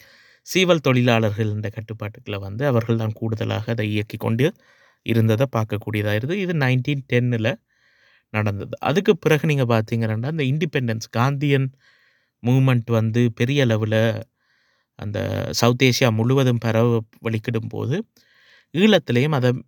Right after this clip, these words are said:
அதன் மீது ஈர்ப்பு கொண்ட ஒரு இளம் சமுதாயம், இளைஞர்கள் யாழ் இளைஞர் காங்கிரஸை உருவாக்குறீனம். அதை வந்து ஹாண்டி பேரின்ப நாயகம் ஐயாவும் சி சுப்பிரமணியம் ஐயாவும்,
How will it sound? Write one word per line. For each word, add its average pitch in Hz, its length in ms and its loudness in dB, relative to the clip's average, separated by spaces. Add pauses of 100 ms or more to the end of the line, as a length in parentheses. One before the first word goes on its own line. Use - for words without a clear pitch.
அதன் 123 260 0
மீது 131 260 2
ஈர்ப்பு 147 340 -2
கொண்ட 123 420 0
ஒரு 113 200 -2
இளம் 117 260 2
சமுதாயம், 107 720 -4 (460)
இளைஞர்கள் 123 680 2 (800)
யாழ் 151 380 4
இளைஞர் 147 380 0
காங்கிரஸை 117 600 -4
உருவாக்குறீனம். 113 920 -2 (200)
அதை 113 220 -2
வந்து 117 180 2
ஹாண்டி 143 560 0
பேரின்ப 123 520 -6
நாயகம் 110 500 -6 (640)
ஐயாவும் 120 600 4 (520)
சி - 240 -6
சுப்பிரமணியம் 131 720 2 (560)
ஐயாவும், 113 500 2